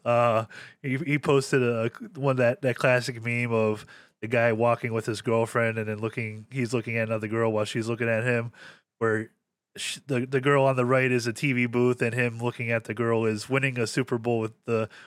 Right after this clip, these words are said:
with the Cleveland Browns in that defense. So I, I just wanna <laughs> say kudos to, to R G three for really putting himself out there trying to, you know, get signed by the Browns.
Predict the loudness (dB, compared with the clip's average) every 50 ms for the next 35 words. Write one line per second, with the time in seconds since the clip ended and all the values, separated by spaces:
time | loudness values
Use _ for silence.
0 | -16 -8 -4 -2 -2 0 0 0 0 0 0 -2 0 2 2 2 2 0 -2 -4
1 | -4 -4 -4 -4 -4 -6 -8 -8 -8 -10 -12 -12 -8 -4 -2 -2 -2 -2 -4 -8
2 | -14 -16 -16 -18 -20 -20 _ -10 -8 -4 -2 0 0 0 0 -2 -6 -4 -2 2
3 | 2 4 4 4 4 4 4 2 0 -2 -4 -6 -4 -4 -4 -4 -4 -6 _ -18
4 | -16 -14 -14 -16 -18 -20 _ _ -2 0 0 0 2 4 4 4 6 4 4 4
5 | 4 2 2 2 0 -2 -2 0 2 4 4 4 2 2 -2 -2 -2 -2 -2 -2
6 | -2 -2 -2 -2 0 0 0 -2 -4 -6 -4 0 2 4 4 6 4 4 2 0
7 | -2 -2 -2 -2 -2 -4 -4 -2 -2 -2 0 2 2 0 0 0 -2 -4 -2 -2
8 | -2 -2 -2 -2 -4 -4 -4 -4 -4 -4 -6 -12 -20 -20 -20 -20 _ _ _ _
9 | -6 -2 0 0 0 0 0 0 0 0 0 0 0 0 0 0 0 0 -2 -2
10 | -2 -2 -2 -4 -6 -10 -12